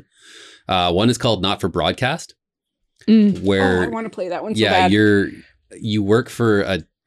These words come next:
Speaker 1: television network, I believe, and you
Speaker 2: Mm-hmm.
Speaker 1: have to censor certain information so that the public doesn't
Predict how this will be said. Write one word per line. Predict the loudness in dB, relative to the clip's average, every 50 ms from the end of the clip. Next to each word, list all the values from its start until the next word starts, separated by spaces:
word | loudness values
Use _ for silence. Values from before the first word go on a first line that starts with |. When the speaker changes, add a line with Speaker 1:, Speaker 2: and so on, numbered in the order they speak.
| _ _ _
Speaker 1:
television | -8 -6 -2 -2 -2 0 0 0 2 2 2
network, | 2 0 0 -2 -2
I | -2 0
believe, | 0 0 2 4 4 4 4 2 0 -4 -4
and | -2 0 2
you | 2 0
Speaker 2:
Mm-hmm. | 0 0
Speaker 1:
have | -2 -4 -4
to | -4 -6 -4
censor | -6 -6 -4 -2 -2 -2 -2 -2 0 0 2 2 0 -2 -4 _ _ -14
certain | -8 -4 -4 -2 -2 0
information | 0 0 0 -2 -2 -2 -2 -2 -2 -2 -4
so | -4 -4 -4 -6
that | -6 -6
the | -8
public | -8 -6 -6 -4 -4 -4 -6 -4
doesn't | -4 -2 0 0 2 2 2 0 -2 -8